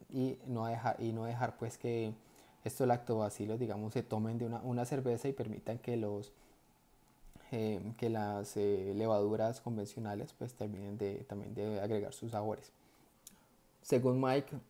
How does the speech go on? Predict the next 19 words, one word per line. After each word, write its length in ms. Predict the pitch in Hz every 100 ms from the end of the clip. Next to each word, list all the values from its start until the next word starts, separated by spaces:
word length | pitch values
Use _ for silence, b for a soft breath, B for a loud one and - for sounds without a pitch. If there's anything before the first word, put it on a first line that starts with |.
| - - _ -
en 140 | 135
su 140 | 139 147
libro, 340 | 139 123 139 - - _ _ _ _ _ _ _ - -
él 120 | 127
dice 280 | 120 120 131
que 220 | 143 127
cuando 260 | - 113 110
se 80 | -
utiliza 320 | 113 107 117
lactobacilos, 840 | 135 135 151 147 147 135 143 151
un-, 320 | 120 110 120
se, 120 | 110 107
eh, 320 | 107 107 107
digamos 300 | - 107 127
que 120 | 135
estos 200 | 113 135
se 60 | 127
pueden 280 | 110 107
inhibir 440 | 123 120 110 110